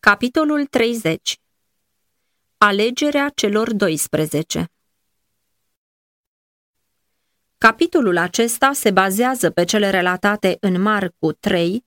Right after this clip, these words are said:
versetele treisprezece la nouăsprezece, Luca șase, versetele doisprezece la șaisprezece.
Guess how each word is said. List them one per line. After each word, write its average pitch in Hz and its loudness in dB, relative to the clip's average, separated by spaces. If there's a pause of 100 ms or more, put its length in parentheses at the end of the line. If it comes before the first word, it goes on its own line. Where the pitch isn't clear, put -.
(120)
versetele 214 0
treisprezece 170 -2
la 202 0
nouăsprezece, 156 -2 (680)
Luca 220 2
șase, 202 0 (100)
versetele 208 0
doisprezece 175 -2
la 226 -2
șaisprezece. 160 -4